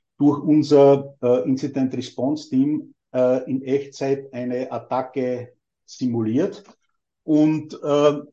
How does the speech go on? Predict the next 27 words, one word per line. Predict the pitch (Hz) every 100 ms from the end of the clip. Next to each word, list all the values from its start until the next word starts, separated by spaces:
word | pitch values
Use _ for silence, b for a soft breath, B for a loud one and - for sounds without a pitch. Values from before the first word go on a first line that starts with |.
| _ _ _ _ -
äh, | 139 135 139 139 139 123
im | 160
Normalfall | 143 135 147 151 160 151
ist | 135 -
das, | 135 131 - - -
das | 127 - -
soc-Team | - 147 143 - - 143 143 143 - _ _ _ _
nicht | 139 151 - - _
davon | 135 143 151 147
informiert, | 143 156 143 139 180 - -
dass | 143 -
das | 143
passiert. | - 139 139 160 - _ _ _ _
Management, | 120 139 147 - 139 143 -
mit | 131 123
Management | 127 135 - 131 120
wird | 120
abgesprochen, | 120 - - - 131 120 139 135 B B B B _ _ _ _ _ 127 _ _
was | 127 123 147 151 -
attackiert | 123 120 170 - 143 139
werden | 135 127
soll, | - 123 139 147 143
wo-, | 123 131
worauf | 120 143 135 135 -
zugegriffen | 151 135 131 131 127
werden | 120 120
soll. | 117 117 147 175